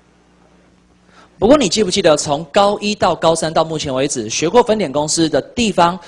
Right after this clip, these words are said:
除了竖线上之外，除了梯形的中线之外，还有哪个地方又有学过中线定理？来，所以请你在旁边，哎，这里好像有第一个、第二个推，你帮我把这张图的推论写一个一，旁边再帮我写一个二。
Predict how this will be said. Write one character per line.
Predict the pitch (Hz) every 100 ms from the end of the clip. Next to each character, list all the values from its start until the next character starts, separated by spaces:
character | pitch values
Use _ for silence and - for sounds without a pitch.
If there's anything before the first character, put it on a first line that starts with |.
| - -
除 | - 160 226
了 | 240 196
竖 | 175 - 254 185
线 | 196 165
上 | 175 156
之 | - 160
外， | 156 139
除 | - 151
了 | 160 151
梯 | - 190
形 | 190 127
的 | 107
中 | - 147 160
线 | 160 135
之 | 139
外， | 127
还 | 143
有 | 147
哪 | 135
个 |
地 | 120
方 | 127
又 | 127
有 | 110
学 | 107
过 | 113
中 | 117 113
线 | 120 107
定 | 107
理？ | 98 _ _ _ _ _ _ _ _ _ _ _ -
来， | 160
所 | 170 151
以 | 156
请 | - - 202
你 | 185
在 | 180
旁 | 147 135
边， | 151 160 - -
哎， | 147
这 | 143
里 | 202
好 | 139 110
像 | 165 143
有 | 120
第 | 98 156
一 | 135 139
个、 | 135 156
第 | - 202
二 | 190
个 | 151
推， | - 151 - - -
你 | 180
帮 | 254
我 | 277
把 | 160 131
这 | - 202
张 | 208 190
图 | 196 135
的 | 117 135
推 | - 180
论 | 190 180
写 | 143 104
一 | 90
个 | 135 -
一， | 170 196 - - _ -
旁 | 117
边 | 143
再 | 151
帮 | 143
我 | 135
写 | 143 -
一 | 104
个 | - -
二。 | 143